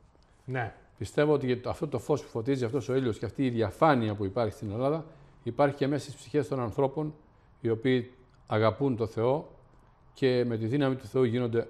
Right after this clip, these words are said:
Speaker 2: όλα αυτά τα πράγματα και όλα αυτά που έχουν γίνει στο Βυζάντιο χίλια εκατό χρόνια, με το Μέγα Αλέξανδρο διακόσια πενήντα χρόνια, σύνολο χίλια τρακόσια πενήντα χρόνια, η Ελλάδα είναι ο ηγέτης της ανθρωπότητος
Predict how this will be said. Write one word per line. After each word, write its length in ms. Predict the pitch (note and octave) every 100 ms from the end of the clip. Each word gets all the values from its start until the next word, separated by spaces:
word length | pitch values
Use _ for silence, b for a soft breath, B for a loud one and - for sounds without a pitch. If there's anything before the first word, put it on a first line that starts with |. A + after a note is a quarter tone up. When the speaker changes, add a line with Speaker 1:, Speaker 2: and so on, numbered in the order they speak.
| -
Speaker 2:
όλα 280 | C3+ C#3 G#2
αυτά 140 | G2
τα 120 | G2+
πράγματα 480 | G2 G#2 A2 A#2 A#2+
και 140 | G2+
όλα 140 | B2 A2
αυτά 180 | G2+ A2+
που 100 | A2+
έχουν 220 | G#2 G#2+
γίνει 340 | F#2 B2+ B2+ - b b b
στο 180 | - G#2+
Βυζάντιο 460 | G2+ G#2 C3 A2+
χίλια 380 | G2+ - C#3+ B2+
εκατό 300 | G#2+ A2 A2
χρόνια, 460 | G#2+ A#2+ C#3+ D#3 D3+ b b b
με 80 | -
το 100 | A2
Μέγα 180 | A#2 B2
Αλέξανδρο 380 | A#2+ C3 A#2+ A#2
διακόσια 440 | G#2+ G#2 C3 A#2+
πενήντα 340 | A2+ A2 A#2 F#2+
χρόνια, 360 | A#2+ D3 D3+ - - b b b
σύνολο 420 | - E3 D3 C3
χίλια 300 | - D#3+ C#3+
τρακόσια 460 | B2+ A2+ D#3+ C#3+
πενήντα 340 | A#2+ B2 D3 A2+
χρόνια, 400 | B2 D3+ D#3+ D#3+ B B -
η 80 |
Ελλάδα 400 | B2 B2+ D3 D3 D3
είναι 440 | D3 D#3+ E3+ D3 - - B B B B B - -
ο 100 | C3
ηγέτης 420 | C3 B2 D#3+ E3
της 140 | D#3 -
ανθρωπότητος 840 | C3+ A#2+ A#2+ D#3 D#3+ F3 E3 -